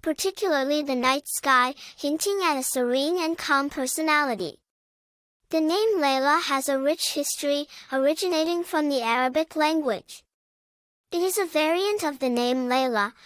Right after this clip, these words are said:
which is widely recognized in Arabic literature and poetry.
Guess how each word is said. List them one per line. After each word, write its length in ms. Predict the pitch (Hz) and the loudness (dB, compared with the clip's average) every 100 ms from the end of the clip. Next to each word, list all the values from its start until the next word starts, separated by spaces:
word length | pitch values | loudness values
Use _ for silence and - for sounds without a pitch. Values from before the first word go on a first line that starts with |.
| - | -10
which 200 | 262 269 | -8 -4
is 160 | 320 277 | -2 -2
widely 480 | 269 277 339 415 403 | 2 2 2 2 2
recognized 800 | 285 262 302 285 277 285 - 277 | 2 0 -4 0 2 0 -2 -2
in 160 | 247 - | -2 -2
Arabic 500 | 247 277 294 349 - | 0 0 0 -2 0
literature 640 | 254 262 277 - 392 415 440 | 0 2 2 2 2 2 0
and 200 | 311 339 | -2 -2
poetry. 600 | - 311 269 - 214 175 | 2 4 4 0 -4 -6